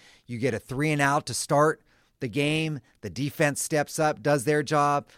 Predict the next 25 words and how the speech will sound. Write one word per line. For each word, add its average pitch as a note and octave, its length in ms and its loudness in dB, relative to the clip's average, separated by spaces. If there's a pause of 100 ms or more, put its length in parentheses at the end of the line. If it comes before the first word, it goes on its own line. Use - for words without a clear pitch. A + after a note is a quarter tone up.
(300)
punt F3 240 2
return E3 520 -4 (140)
opportunity D#3 540 -2
comes, E3 440 -2 (200)
there's C3 200 -4
space - 440 4
to D#3 100 -4
run, D#3 300 2
potentially D#3 540 -4
a A#2 60 0
great D3 400 2
return, D3+ 580 -4 (240)
and A#2 180 -6
we B2 100 -4
fumble. G#2+ 480 -4 (360)
And A2+ 280 -6
now B2 200 2
all B2+ 100 6
of A#2+ 60 -2
a A2 40 -4
sudden B2 260 -2
it's G2 140 -10
a G#2 60 -10
short C#3+ 380 0
field, C3+ 460 -2